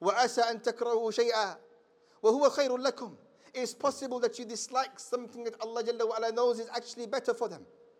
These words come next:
And this is why the Prophet sallallahu alayhi wa sallam says, "أُمَّتِي, أُمَّتِي, أُمَّتِي,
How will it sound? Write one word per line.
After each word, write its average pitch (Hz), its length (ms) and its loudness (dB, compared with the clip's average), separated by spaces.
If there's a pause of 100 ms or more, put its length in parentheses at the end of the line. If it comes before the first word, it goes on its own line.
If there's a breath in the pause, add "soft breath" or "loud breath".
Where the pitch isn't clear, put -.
(1120 soft breath)
And 214 80 -10
this 226 80 -8
is - 40 -6
why 262 120 4
the 254 80 0
Prophet 262 180 -2
sallallahu 254 380 -2
alayhi 247 220 0
wa 247 80 2
sallam 254 200 -6
says, 240 220 -2
"أُمَّتِي, 262 560 -4
أُمَّتِي, 262 500 -4
أُمَّتِي, 254 560 -2